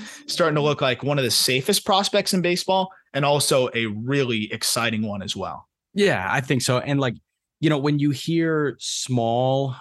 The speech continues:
Speaker 2: um, you know, like, like Frelick's build, you know, you think, "Oh, he's gonna be like Quan," right? Where, where he hits three hundred, but he's slugging three hundred.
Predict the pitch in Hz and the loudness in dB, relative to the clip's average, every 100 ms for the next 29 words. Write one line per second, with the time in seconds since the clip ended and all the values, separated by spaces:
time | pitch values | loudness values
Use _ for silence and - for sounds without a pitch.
0 | - 113 107 101 92 90 87 85 _ _ | -6 -4 -2 -2 -4 -6 -8 -10 _ _
1 | _ _ _ 131 127 113 120 123 147 147 | _ _ _ -2 0 2 0 -2 -2 -2
2 | 123 180 180 170 165 - 123 73 - _ | 0 2 4 4 2 0 0 0 -6 _
3 | _ _ _ 123 123 117 127 131 139 123 | _ _ _ -2 0 0 -2 0 0 0
4 | - 139 139 131 131 127 123 107 - 113 | -2 0 2 0 0 0 0 -2 -2 -2
5 | 82 82 117 117 113 120 113 104 - 123 | -2 -2 0 0 0 0 2 0 -2 -4
6 | 117 107 120 - 123 117 107 110 104 95 | -2 0 -2 -4 -2 -2 0 -2 -2 -4
7 | 98 92 - 127 107 107 110 - 123 110 | -4 -4 -4 0 0 2 0 0 0 2
8 | 117 123 | 2 0